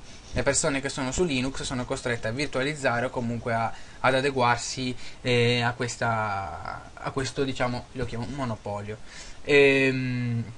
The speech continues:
e ho avuto anch'io questi problemi, perché da utente Linux ho avuto anch'io questi problemi. Adesso sono su piattaforma Linux, il programma, eh, sì, su piattaforma Windows, scusate,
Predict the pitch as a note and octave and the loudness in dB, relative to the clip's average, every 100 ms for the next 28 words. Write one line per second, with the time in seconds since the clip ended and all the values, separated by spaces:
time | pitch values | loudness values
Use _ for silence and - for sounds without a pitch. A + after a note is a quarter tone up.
0 | - - - - - - - - - - | -16 -16 -18 -18 -20 -20 -18 -14 -12 -10
1 | - D#3 D3 C#3 C3+ C3 A#2+ C3+ C3 A#2 | -6 2 4 4 2 0 0 -2 -2 -6
2 | - D#3 B2+ B2+ A#2 A#2 A#2+ A#2 B2 C3 | -2 0 0 0 -2 -6 -4 -4 -2 -2
3 | C3 B2 D3 A#2 A#2+ - A2 G#2 A2 A2 | -4 -2 -2 -2 -4 -4 -6 -6 -8 -8
4 | A2 A2+ - A#2 A#2 A2 G#2 - C3+ D3+ | -6 -8 -8 -6 -4 -4 -6 -4 0 0
5 | C#3+ - C#3+ B2 C#3+ A#2+ A#2 C3+ D3 B2 | 0 -2 -2 -2 -4 -4 -2 0 0 2
6 | D3 F3+ E3+ F3+ - F#3+ - - - - | 2 2 0 -2 -4 -4 -6 -12 -10 -2
7 | C3 C#3 C#3 D3 C3 A2 A2 C3 C3 C3 | 0 2 4 8 6 4 -2 0 2 2
8 | B2 G#2+ - - B2+ B2 B2 C3 D3 B2+ | 0 -4 -6 -8 -4 -2 0 2 2 4
9 | A#2+ A#2+ B2+ B2 B2+ C3+ - A2+ A2 A2 | 2 0 0 2 2 -2 -4 -6 -4 -4
10 | E3 | -4